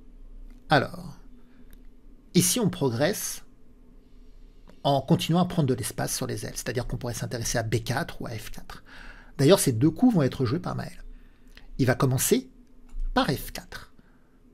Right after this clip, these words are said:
Il prend de l'espace, il a bien vérifié que, que son centre, euh,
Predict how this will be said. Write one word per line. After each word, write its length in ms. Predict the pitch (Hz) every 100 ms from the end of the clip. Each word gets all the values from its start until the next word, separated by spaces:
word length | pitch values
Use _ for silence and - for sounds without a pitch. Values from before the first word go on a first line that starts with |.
| -
Il 80 | -
prend 160 | -
de 60 | 190
l'espace, 560 | 135 - 156 226 - - -
il 140 | -
a 40 | 104
bien 200 | 151 151
vérifié 400 | 127 123 - 147
que, 320 | - - -
que 140 | -
son 160 | 127 113
centre, 420 | - 147 - -
euh, 180 | -